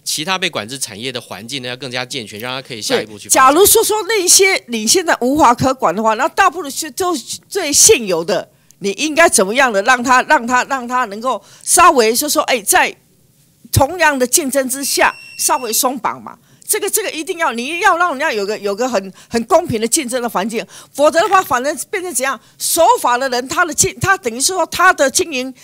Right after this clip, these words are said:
Speaker 2: 的环境是很困难的，那那些不守法的，他就可以大-，大肆地在台湾这样播放，那什么都可以。那这样的话，其实造成一个非常非常的一个不公平啊。所以我是觉得说，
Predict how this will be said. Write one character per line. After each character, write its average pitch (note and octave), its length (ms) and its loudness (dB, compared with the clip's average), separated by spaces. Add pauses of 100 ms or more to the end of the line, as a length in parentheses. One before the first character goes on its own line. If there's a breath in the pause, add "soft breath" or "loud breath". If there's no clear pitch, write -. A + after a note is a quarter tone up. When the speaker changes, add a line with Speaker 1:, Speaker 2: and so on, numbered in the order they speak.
(200 loud breath)
Speaker 2:
的 C#4 140 4
环 C4+ 220 4
境 D4 180 0
是 D#4 140 0
很 A3+ 120 -4
困 D4+ 200 -10
难 G3 180 -4
的， A3 200 -2 (240 soft breath)
那 G4 140 0
那 G#4 120 -8
些 F#4+ 100 -8
不 G#4+ 180 -10
守 D#4 240 -4
法 A3+ 180 -4
的， A3 100 -8
他 E4 140 -4
就 F#4+ 120 -10
可 F4 140 -8
以 C#4+ 100 -6
大-， D#4+ 340 2
大 D#4 260 2
肆 D#4 160 -2
地 C4+ 100 -2
在 D#4 140 0
台 C4 160 0
湾 C4+ 180 0
这 D#4 80 -2
样 C4 100 0
播 C#4+ 180 -6
放， C#4+ 240 0 (240 soft breath)
那 C#4 100 -4
什 A3 160 -6
么 G#3 80 -10
都 C4+ 120 -4
可 A#3+ 200 -6
以。 A3+ 180 -10 (200 soft breath)
那 D4 100 -4
这 F#4 140 -2
样 D#4 80 0
的 C#4 60 -6
话， C#4+ 120 0
其 B3+ 180 -4
实 B3+ 120 -6
造 C4 180 0
成 A3 100 -4
一 A3 80 -6
个 G3 160 -2 (220 loud breath)
非 D4+ 160 -2
常 B3+ 200 -2
非 B3 120 -2
常 G#3 140 -6
的 F3+ 60 -12
一 E3+ 40 -14
个 F#3 60 -10
不 A3 140 -12
公 G3+ 200 -6
平 B2+ 260 -16
啊。 F#2+ 120 -16
所 C4 140 -6
以 C4 40 0
我 G#3+ 120 -4
是 B3 80 -8
觉 B3+ 140 -6
得 B3 80 -2
说， B3+ 200 -6